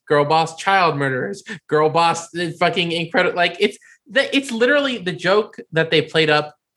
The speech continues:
with David Harbour when they all rescue him and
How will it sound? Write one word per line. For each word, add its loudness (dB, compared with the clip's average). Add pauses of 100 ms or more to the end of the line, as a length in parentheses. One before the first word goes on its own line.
(200)
with -4
David 0
Harbour -2 (240)
when 0 (200)
they 0
all 2
rescue -2
him -4 (140)
and -4